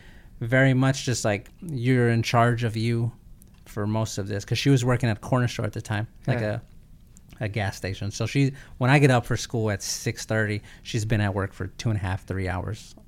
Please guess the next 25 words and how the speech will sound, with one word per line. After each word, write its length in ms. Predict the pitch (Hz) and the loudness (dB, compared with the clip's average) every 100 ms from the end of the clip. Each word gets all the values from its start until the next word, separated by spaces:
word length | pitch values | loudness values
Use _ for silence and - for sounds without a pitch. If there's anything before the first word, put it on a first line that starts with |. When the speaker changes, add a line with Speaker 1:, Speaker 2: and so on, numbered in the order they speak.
| - | -12
Speaker 1:
already, 340 | - - - - - - - | -10 -12 -14 -20 -20 -20 -12
right? 160 | - 98 | -6 -4
So 160 | - 110 | 0 0
I'm, 120 | 117 | 2
like, 200 | 113 104 | 0 0
waking 320 | 123 123 135 | 0 4 4
myself 420 | 127 120 123 113 | 4 0 -2 -2
up 280 | 104 104 - - - - - | 0 -2 -4 -12 -20 -16 -8
and, 120 | 90 | -6
like, 140 | 95 | -2
making 300 | 113 127 131 | 0 2 4
myself 420 | 123 120 120 104 | 2 2 0 -2
breakfast 480 | - 104 - 104 - | -2 -4 -2 -6 -4
and 100 | 90 | -6
then 140 | 101 104 | -4 -4
getting 240 | 120 131 | -2 0
on 160 | 117 104 | -2 -4
the 60 | |
bus 380 | 98 98 101 - | -4 -6 -6 -8
and 200 | 101 104 - | -10 -12 -4
coming 200 | - 147 | 2 4
home 220 | 135 135 123 | 6 4 2
from 160 | 120 | -2
school 400 | - - 117 113 | -4 -4 -2 0
and, 160 | 107 | -2